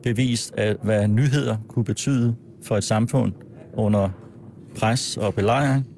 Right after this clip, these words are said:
øh, så oplevede han sit livs største skuffelse, da alle kollegerne svigtede. Sådan var det de første dage.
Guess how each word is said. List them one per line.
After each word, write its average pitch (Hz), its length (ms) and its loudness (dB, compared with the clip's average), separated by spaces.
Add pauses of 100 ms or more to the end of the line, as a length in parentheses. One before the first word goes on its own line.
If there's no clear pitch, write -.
(840)
øh, 104 420 2
så - 160 -4
oplevede 117 400 0
han 107 100 2
sit 104 200 -2
livs 123 160 0
største 101 320 -2
skuffelse, 104 540 -2 (540)
da 98 280 2 (520)
alle 104 280 0 (380)
kollegerne 95 440 0
svigtede. 90 440 -4 (760)
Sådan 117 200 2
var 101 120 4
det 95 120 -2
de 110 100 0
første 120 300 0
dage. 82 220 0